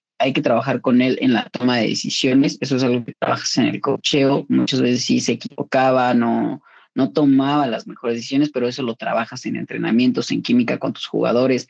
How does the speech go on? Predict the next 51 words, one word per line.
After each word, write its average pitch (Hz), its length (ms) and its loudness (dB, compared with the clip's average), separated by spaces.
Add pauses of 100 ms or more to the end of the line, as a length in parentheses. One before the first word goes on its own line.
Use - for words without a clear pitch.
(360)
en 156 180 4
el 139 100 2
sistema 131 420 0
que - 100 -10
estés 117 220 -2
manejando 151 640 0 (720)
y 165 260 2
playmakers. 135 800 0 (180)
Y 135 100 2
es 139 80 0
lo 143 100 2
que 139 100 -4
le 110 80 -2
están 110 220 -2
dando. - 220 -6 (160)
Es 143 180 2
lo 156 100 2
que 156 100 2
yo 143 120 4
si-, 139 260 2
siento 143 400 2
que 120 100 -2
le 113 100 2
hace 120 160 -4
falta 117 300 0
a 117 60 -2
Justin - 300 -6
Fields 190 480 0
y 131 180 4
lo 117 100 4
está 117 200 -2
obteniendo. 151 600 2 (880)
Eh, 117 500 2 (260)
D 127 100 4
J 127 200 4
Moore 120 200 2
es 117 140 -6
una 113 160 0
gran 117 360 0
adición, 123 760 2
es - 180 -2
un 123 220 4
receptor - 500 -4
que, 113 300 0
que 127 100 -2
le 113 80 4
vimos 120 300 4
cosas 120 180 2
muy 120 140 4
buenas 123 320 4
en, 104 160 -2